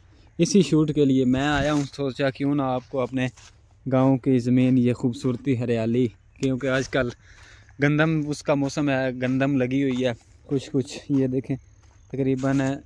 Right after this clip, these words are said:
सात, सात, आठ, आठ इंच गंदम हो चुकी है। तो हरियाली सी, एक बड़ा खूबसूरत सा मौसम बना हुआ है, अच्छी सी धूप भी निकली है और सोचा क्यों ना आपको वो दिखाएं। तो इसलिए मैंने vlog शुरू कर दिया, लेकिन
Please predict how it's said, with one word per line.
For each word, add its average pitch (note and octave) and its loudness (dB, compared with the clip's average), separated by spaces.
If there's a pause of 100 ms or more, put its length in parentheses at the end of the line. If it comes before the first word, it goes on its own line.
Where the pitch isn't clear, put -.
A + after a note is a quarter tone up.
(380)
सात, C3+ -2
सात, C3+ -4
आठ, C3 -4
आठ A#2+ -10
इंच - -10 (100)
गंदम C3 -2
हो B2+ -2
चुकी C3+ -4
है। B2 -2 (680)
तो B2+ -6
हरियाली B2 -2
सी, C3 -6
एक B2+ -8
बड़ा C3 -6
खूबसूरत C3+ -8
सा C#3 -10
मौसम C3 -6
बना B2+ -4
हुआ A#2 -6
है, A2+ -10 (460)
अच्छी D3+ -6
सी C3 -4
धूप A#2+ -6
भी D3 -2
निकली C#3+ -4
है B2 -6 (400)
और A2 -10 (840)
सोचा B2+ -6
क्यों B2+ -6
ना B2+ -4
आपको B2 -6
वो A#2 -10
दिखाएं। A2+ -10 (1300)
तो C#3 -4
इसलिए C#3 -4
मैंने C3 -4
vlog C3 -4
शुरू D3 -2
कर C3+ -4
दिया, C#3 -2
लेकिन C3+ 0